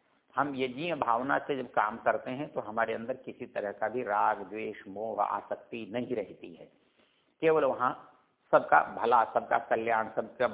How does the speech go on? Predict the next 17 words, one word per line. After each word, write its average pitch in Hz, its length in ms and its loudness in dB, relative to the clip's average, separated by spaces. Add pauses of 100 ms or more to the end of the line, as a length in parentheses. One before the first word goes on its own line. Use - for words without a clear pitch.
(160)
अच्छा, - 400 4 (480)
ये 147 140 0
भाव 110 280 2
हमारे 101 300 -4
अंदर 95 260 -6
रहता 117 340 -2
है। - 180 -18 (640)
तो 131 100 0
यज्ञार्थात 139 840 2
कर्मणोन्यत्र 131 920 0
लोकोयम 139 760 0
कर्म 113 340 0
बंधना, 95 480 -8 (480)
ये 135 200 0 (200)
कर्म 143 200 4
का 135 160 4
बंधन 117 420 -2